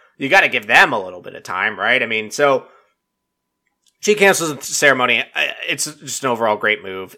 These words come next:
And then we kind of cut to, like, the, a sit down with Claire and Dale, which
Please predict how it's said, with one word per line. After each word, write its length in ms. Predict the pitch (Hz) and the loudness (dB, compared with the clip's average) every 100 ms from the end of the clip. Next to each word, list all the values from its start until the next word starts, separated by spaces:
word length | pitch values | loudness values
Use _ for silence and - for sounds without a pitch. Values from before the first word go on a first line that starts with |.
| - | 2
And 420 | 143 139 135 131 | 4 4 2 0
then 440 | 151 151 151 147 151 | -2 0 -2 -8 -12
we 180 | 156 147 | -8 -2
kind 200 | 165 175 | 2 2
of 100 | 170 | 2
cut 260 | 170 - | 0 0
to, 280 | - 156 143 | -4 0 0
like, 360 | 131 123 117 - _ _ _ _ _ _ | 0 -2 -4 -12 _ _ _ _ _ _
the, 500 | 139 139 135 127 131 | 0 2 2 0 -2
a 60 | 135 | -6
sit 320 | - 160 143 | -4 -4 -2
down 440 | 147 139 131 131 127 | 2 2 2 0 -2
with 220 | 120 - | -6 -6
Claire 320 | 135 131 127 | 0 2 2
and 140 | 117 | 0
Dale, 480 | 113 120 120 117 113 | 0 0 2 0 -2
which 400 | 110 110 - - | -6 -8 -12 -14